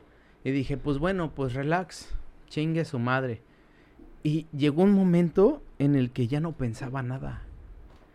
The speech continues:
Como a las, como de entre cinco y media, seis y media, ya no estaba pensando nada. Me quedé así, tranquilito.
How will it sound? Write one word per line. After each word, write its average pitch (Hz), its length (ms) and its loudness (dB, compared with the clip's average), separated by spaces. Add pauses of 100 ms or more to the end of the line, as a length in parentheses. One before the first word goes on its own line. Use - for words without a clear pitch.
(240)
Como 123 240 -2
a 127 60 0
las, 120 300 -4 (600)
como 143 240 0
de 147 120 2
entre 143 260 0
cinco 180 460 -4
y 180 40 0
media, 175 380 0
seis 160 300 -4
y 165 60 -2
media, 160 400 -2 (1000)
ya 147 140 -2
no 160 80 0
estaba 156 340 -6
pensando 135 420 -4
nada. 131 380 -6 (1040)
Me 135 180 0
quedé 147 540 2
así, 127 400 -4 (300)
tranquilito. 127 800 -4